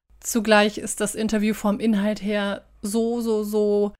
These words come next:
großartig, dass ich es dir einfach nicht vorenthalten kann. Von daher,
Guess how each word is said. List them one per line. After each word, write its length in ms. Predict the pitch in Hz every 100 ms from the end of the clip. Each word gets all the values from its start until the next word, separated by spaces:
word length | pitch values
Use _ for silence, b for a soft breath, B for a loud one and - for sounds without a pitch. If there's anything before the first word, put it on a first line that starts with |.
| _
großartig, 880 | - 240 240 254 - 196 214 226 -
dass 240 | 208 190
ich 240 | - 202 -
es 220 | 208 -
dir 340 | 214 196 -
einfach 400 | 208 202 240 208
nicht 160 | 226 -
vorenthalten 640 | - 214 214 220 202 214
kann. 320 | 208 233 233
Von 180 | 247 226
daher, 480 | 208 214 214 214 214